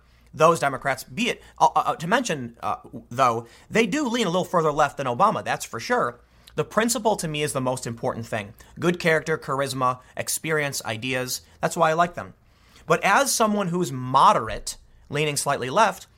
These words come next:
of course I'll be critical of the Dem-, Democratic Party. Obama let me down in a lot of ways, mostly on foreign policy. That's my main critique of Biden.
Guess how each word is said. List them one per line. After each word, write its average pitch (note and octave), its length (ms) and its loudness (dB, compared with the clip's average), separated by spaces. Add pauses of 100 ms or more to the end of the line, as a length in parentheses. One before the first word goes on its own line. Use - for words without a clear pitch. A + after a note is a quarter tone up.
of A#3 200 4
course C4+ 340 2
I'll A#3+ 100 0
be G3+ 100 -6
critical D#3 480 -2
of C3 80 -6
the B2 80 -8
Dem-, B2 140 -4 (160)
Democratic B2 420 -4
Party. G#2 280 -6 (360)
Obama G3 420 6
let A#3 160 0
me F#3+ 120 -4
down D#3 220 2
in C#3 60 -4
a C3 60 -6
lot A#2+ 140 0
of A#2+ 80 -10
ways, A#2+ 340 -4
mostly D3 320 -2
on C3+ 60 -4
foreign C3 280 -4
policy. F#3+ 460 0 (340)
That's F3+ 280 2
my F#3+ 140 4
main D#3+ 260 -2
critique D3 260 -10
of B2 160 -4
Biden. C#3 300 4